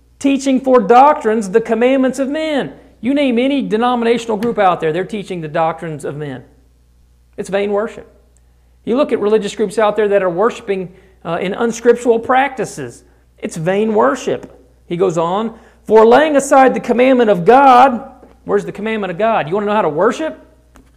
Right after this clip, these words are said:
Look at the commandments of God. He tells us exactly how to worship. "For laying aside the commandment of God, ye hold the tradition of men, as the washing of pots and cups and many other such like things you do."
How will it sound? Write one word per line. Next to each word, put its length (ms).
Look 140
at 60
the 80
commandments 400
of 80
God. 400
He 100
tells 240
us 100
exactly 460
how 140
to 80
worship. 400
"For 180
laying 300
aside 400
the 40
commandment 480
of 100
God, 360
ye 200
hold 260
the 60
tradition 460
of 60
men, 460
as 220
the 100
washing 400
of 160
pots 420
and 160
cups 380
and 220
many 280
other 520
such 420
like 300
things 320
you 80
do." 320